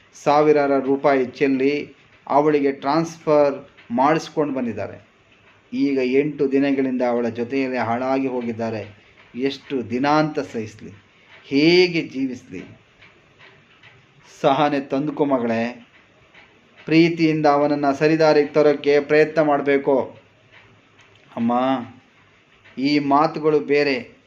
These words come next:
ಬದುಕು ಬೇರೆ. ನನಗೂ ಮನಸ್ಸು ಅನ್ನೋದಿಲ್ವೇ? ಭಾವನೆಗಳಿಲ್ವೇ? ನನ್ನನ್ನು ತೊರೆದು ಯಾವಳ ಹಿಂದೆಯೋ ಅಲೆದ ಮನುಷ್ಯನನ್ನು ನಾನು ಗಂಡ ಅಂತ ಗೌರವಿಸೋಕ್ಕೆ ಸಾಧ್ಯ ಇಲ್ಲ.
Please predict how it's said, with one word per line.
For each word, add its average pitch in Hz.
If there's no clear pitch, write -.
ಬದುಕು 139
ಬೇರೆ. 113
ನನಗೂ 160
ಮನಸ್ಸು 156
ಅನ್ನೋದಿಲ್ವೇ? 135
ಭಾವನೆಗಳಿಲ್ವೇ? 135
ನನ್ನನ್ನು 151
ತೊರೆದು 160
ಯಾವಳ 147
ಹಿಂದೆಯೋ 151
ಅಲೆದ 147
ಮನುಷ್ಯನನ್ನು 151
ನಾನು 143
ಗಂಡ 143
ಅಂತ 147
ಗೌರವಿಸೋಕ್ಕೆ 143
ಸಾಧ್ಯ 135
ಇಲ್ಲ. 135